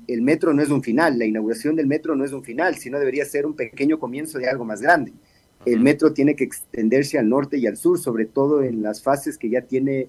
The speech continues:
Speaker 1: estudios técnicos de, de factibilidad, ¿no? Eh, hacia La Ofelia y Chillogallo, si no me, si no me equivoco.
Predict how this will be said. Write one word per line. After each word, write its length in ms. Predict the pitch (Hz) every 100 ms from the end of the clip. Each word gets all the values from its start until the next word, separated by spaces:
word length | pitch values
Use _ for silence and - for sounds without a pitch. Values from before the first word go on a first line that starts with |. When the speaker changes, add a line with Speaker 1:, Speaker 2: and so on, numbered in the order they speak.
| -
Speaker 1:
estudios 540 | 120 - 131 131 123
técnicos 500 | 139 135 147 147 113
de, 220 | 107 101
de 120 | 90 110
factibilidad, 680 | 110 - 104 110 190 185
¿no? 160 | 127 135 _ _ _ _ -
Eh, 240 | 123 113 -
hacia 300 | 117 - 113
La 100 | 110
Ofelia 440 | - 147 156 151
y 80 | 117
Chillogallo, 560 | - 107 110 170 302
si 120 | - 113
no 100 | 120
me, 320 | 120 113 101
si 140 | -
no 80 | 120
me 80 | 123
equivoco. 400 | 120 120 127